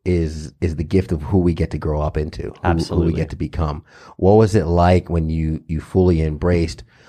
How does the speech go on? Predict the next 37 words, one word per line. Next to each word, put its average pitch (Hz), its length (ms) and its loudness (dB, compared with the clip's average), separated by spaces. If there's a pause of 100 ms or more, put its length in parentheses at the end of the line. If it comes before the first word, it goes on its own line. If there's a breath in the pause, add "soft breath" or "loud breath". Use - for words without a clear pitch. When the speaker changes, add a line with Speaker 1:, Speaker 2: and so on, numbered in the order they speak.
Speaker 1:
wholeheartedly 87 680 0
who 98 140 2
you 85 140 2
were 87 160 2
and 85 80 -2
you 82 80 -2
were 80 60 -2
able 85 220 -2
to - 80 -14
kind 90 200 -4
of 78 80 -12
share 90 340 -4
it - 160 -8 (120)
Speaker 2:
Sure. 90 240 -4
Speaker 1:
unapologetically 87 920 -2
with 78 140 -6
the 76 60 -4
world? 80 500 -2 (240)
Speaker 2:
There 113 180 4
were, 104 560 2
uh, 95 140 -2
there's 101 140 0
been, 120 260 0
I've 110 140 2
had 143 200 2
two - 140 0
coming 82 320 0
outs, 69 300 -6
actually. 76 540 -8
Um, 82 200 0
Speaker 1:
Okay. 87 80 2
Speaker 2:
one 110 180 4
was 113 140 0
when 110 120 0
I 101 100 2
was 95 200 -2
fourteen, 92 600 -2